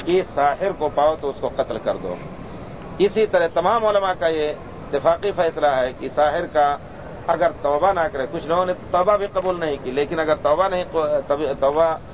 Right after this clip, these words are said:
نہیں کر رہا ہے تو اس کو قتل کر دینے کا حکم ہے، کیونکہ اس نے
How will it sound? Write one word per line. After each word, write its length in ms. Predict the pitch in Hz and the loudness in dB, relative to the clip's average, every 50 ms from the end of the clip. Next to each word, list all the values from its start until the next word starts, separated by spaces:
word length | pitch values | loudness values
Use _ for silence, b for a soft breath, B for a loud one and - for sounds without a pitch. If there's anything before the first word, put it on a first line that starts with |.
| - - - - - | -16 -16 -14 -8 -2
نہیں 200 | 131 165 196 226 208 196 | 0 2 2 2 2 2
کر 120 | 214 190 | 2 2
رہا 320 | 185 185 185 180 175 185 | 4 4 2 4 2 2
ہے 100 | 196 202 202 - | 0 0 0 -2
تو 120 | 165 151 | -2 -2
اس 60 | 147 - - | -2 -2 -2
کو 100 | 160 147 - | -2 -2 0
قتل 200 | 156 147 - 131 123 | 0 0 0 -2 -2
کر 100 | - 135 131 123 | -2 -2 0 0
دینے 140 | 131 131 123 - | -2 -4 -2 0
کا 80 | 123 | -2
حکم 160 | 117 117 123 127 | -2 -2 -2 -6
ہے، 60 | 123 - | -4 0
کیونکہ 280 | 175 190 202 160 175 | 2 2 2 2 0
اس 220 | 196 185 175 - 160 | -2 -2 -2 -4 -4
نے 240 | 165 180 196 208 | -2 -2 0 -2